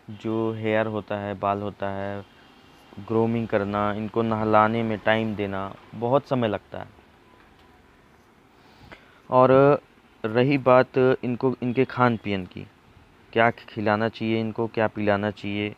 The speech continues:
कैसे रखना चाहिए, तो इन खिलाने पिलाने में ये है कि इनको चिकन per day चाहिए, चिकन per day चाहिए। और अगर बचपन से ही आप इनको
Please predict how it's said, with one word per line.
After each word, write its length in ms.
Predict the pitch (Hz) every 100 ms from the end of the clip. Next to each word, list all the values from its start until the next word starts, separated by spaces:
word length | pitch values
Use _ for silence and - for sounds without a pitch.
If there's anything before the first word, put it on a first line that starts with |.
| _
कैसे 240 | 117 110 123
रखना 320 | 113 110 110
चाहिए, 440 | - 107 104 104 - - - - - - - - - - -
तो 140 | 131
इन 120 | 143
खिलाने 460 | 135 - 127 127 143
पिलाने 380 | 139 131 131 139
में 220 | 135 120
ये 160 | 131 135
है 220 | 131 127
कि 360 | - 127 131 -
इनको 240 | 127 135
चिकन 340 | 123 117 120 113
per 200 | 110 101
day 240 | 107 -
चाहिए, 200 | 90 87 - - - - - - - - - - - - - - -
चिकन 300 | 113 101 135 127
per 120 | 117 113
day 160 | 127
चाहिए। 380 | 117 113 110 135 - - - - _ _ _ -
और 180 | 131 147
अगर 240 | 147 151
बचपन 460 | 135 131 - 165 160
से 160 | 160
ही 160 | 160 156
आप 200 | 139 131
इनको 500 | 135 123 135 139